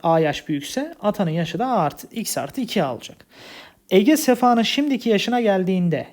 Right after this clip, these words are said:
yani Ege X artı ya A yaşına geldiğinde buradan kaç yıl geçer arkadaşlar? A yıl. O zaman buradan da A yıl geçecek. X artı iki A. Buradan da A yıl geçecek. X artı üç A. Ege Sefa'nın şimdiki yaşına geldiğinde Ege ile Sefa'nın yaşları toplamı.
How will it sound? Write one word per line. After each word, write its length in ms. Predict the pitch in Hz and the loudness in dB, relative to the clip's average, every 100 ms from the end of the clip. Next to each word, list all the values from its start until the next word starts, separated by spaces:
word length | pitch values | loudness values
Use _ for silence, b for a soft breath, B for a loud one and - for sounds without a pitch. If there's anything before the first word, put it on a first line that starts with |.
| 165 | -6
yani 340 | 170 180 175 | -2 -2 -2
Ege 480 | 185 170 196 277 277 - | -2 -2 0 -2 -4 -6
X 240 | 247 - | -6 -6
artı 360 | - 160 156 - | -4 -4 -4 -4
ya 200 | 196 180 | -2 -2
A 200 | 185 185 | 0 2
yaşına 360 | 196 160 160 143 | 2 0 -2 -4
geldiğinde 680 | 139 135 131 135 139 233 302 B B - | -4 -4 -6 -8 -4 -4 -6 B B -6
buradan 280 | 220 226 233 | 0 2 2
kaç 260 | 226 247 - | 0 0 0
yıl 100 | 185 | 2
geçer 260 | 165 165 | 0 0
arkadaşlar? 520 | 151 147 143 - 262 - | -2 -2 -6 -6 -6 0
A 240 | 196 180 | 2 2
yıl. 260 | 135 180 240 | 0 -4 -4
O 80 | 185 | -4
zaman 300 | 196 208 190 | 0 0 0
buradan 300 | 196 214 202 | 2 2 4
da 80 | 165 | 2
A 140 | 143 | 0
yıl 160 | 139 131 | -2 -4
geçecek. 520 | 127 135 170 233 - | -8 -8 -8 -8 -6
X 240 | 175 - | -6 -4
artı 240 | 151 135 - | -4 -6 -12
iki 280 | 165 - | -12 -8
A. 240 | 214 214 233 B B B B - | -4 -4 -4 B B B B -4
Buradan 280 | 233 202 165 | 0 2 2
da 60 | |
A 120 | 139 139 | 2 0
yıl 140 | 131 | -2
geçecek. 440 | 131 - - 240 | -8 -6 -4 -4
X 240 | 226 170 - | -4 -6 -6
artı 240 | 143 170 | -8 -6
üç 220 | 226 - | -6 -6
A. 140 | 123 - B B B - | -10 -14 B B B 0
Ege 220 | 190 294 | 4 4
Sefa'nın 400 | 285 262 254 240 | 4 2 2 0
şimdiki 360 | 233 269 247 233 | 0 -2 0 0
yaşına 260 | 214 196 | 0 0
geldiğinde 560 | 185 170 160 156 143 - | 2 2 0 -2 -4 -2
Ege 280 | 175 175 277 | 0 2 2
ile 240 | 254 196 | 4 4
Sefa'nın 500 | 160 - 185 208 214 | 2 0 0 2 2
yaşları 480 | 262 208 196 226 226 | 2 2 2 2 2
toplamı. 440 | 233 175 - 117 | 2 0 -4 -10